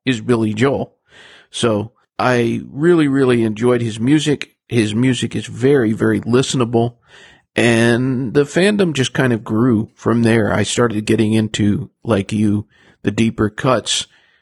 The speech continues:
started identifying more as I went through life and had different life experiences. There's a Billy Joel song for every occasion.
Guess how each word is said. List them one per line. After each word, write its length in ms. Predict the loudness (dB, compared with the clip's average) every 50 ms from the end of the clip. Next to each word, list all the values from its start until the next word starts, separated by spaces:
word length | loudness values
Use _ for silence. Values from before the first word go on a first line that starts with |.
| _ _ _
started 520 | -8 -2 0 0 2 2 0 0 -2 -8 -18 _ _ _ _ _ _ 0
identifying 840 | 0 2 2 2 2 2 2 0 0 0 0 2 2 2 0 0 0
more 760 | 0 2 2 4 4 4 4 4 2 0 -2 -4 -6 -12 _ _ _ -2
as 180 | -2 -2 -2
I 120 | -2 -2 -2
went 260 | 0 0 -2 -2 -4
through 420 | -4 0 2 2 2 2 0 -2
life 380 | -2 0 2 2 2 0 0 -4
and 100 | -6 -4
had 240 | -2 0 -2 -2 0
different 340 | -2 -2 -2 -2 -6 -6 -2
life 260 | -2 -2 -2 -2 -6
experiences. 840 | -10 -10 -12 -4 0 0 2 2 2 0 -2 -2 -4 -4 -4 -6 -10 _ _ -20 -20 -20 -20 -20 -20 -20 _ _ _
There's 260 | 0 2 2 2 2
a 60 | 0 0
Billy 280 | 2 2 2 2 2
Joel 260 | 2 2 2 2 2
song 360 | 0 0 0 0 0 0 -2 -4
for 220 | -4 -4 -4 -2
every 360 | 0 -2 -2 -2 -2 -2 -4
occasion. 520 | -4 -2 -2 -2 -2 0 -2 -4 -8 -10